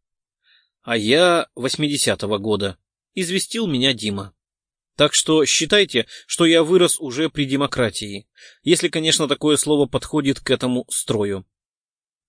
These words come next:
Впрочем, я в политике ничего не понимаю.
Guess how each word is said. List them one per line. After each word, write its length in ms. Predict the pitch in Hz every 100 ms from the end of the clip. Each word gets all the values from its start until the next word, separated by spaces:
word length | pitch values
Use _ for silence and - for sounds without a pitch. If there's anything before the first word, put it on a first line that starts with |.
| _
Впрочем, 540 | - 208 226 - 202 185
я 240 | 143 180
в 80 | -
политике 420 | 175 196 - 143
ничего 520 | 135 - 135 139 156 -
не 200 | 135 139
понимаю. 720 | 139 135 131 104 98 92